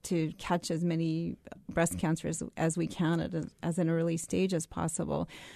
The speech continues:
So it's fairly common if there's any kind of density or spot on the mammogram for the radiologist to recommend,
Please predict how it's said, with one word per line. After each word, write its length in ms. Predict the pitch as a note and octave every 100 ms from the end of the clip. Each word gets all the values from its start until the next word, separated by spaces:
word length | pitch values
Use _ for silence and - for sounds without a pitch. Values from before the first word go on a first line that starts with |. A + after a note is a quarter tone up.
| - -
So 380 | - - G3 F#3+
it's 240 | F3+ - -
fairly 380 | B3+ D#4+ G#4+
common 460 | C4 - F#3+ G3 F#3+
if 160 | F3+ -
there's 200 | F#3+ G3+
any 220 | G#3+ A3
kind 260 | - G#3 F#3
of 240 | E3+ E3
density 640 | - E3 G3+ - G3+ G3+ F#3
or 120 | E3+
spot 640 | E3 - - D#3+ F3+ F#3+ - _ _ - -
on 220 | F3+ F#3
the 80 | F3+
mammogram 800 | F3+ E3 F3+ F#3 F#3 F3+ F3 F3+ - - - _
for 200 | - F#3+
the 80 | F#3
radiologist 760 | F3+ F3+ F3+ F3+ F3+ F#3+ F#3
to 120 | - F3+
recommend, 800 | F3+ - F#3 F3+ F3 F3 E3+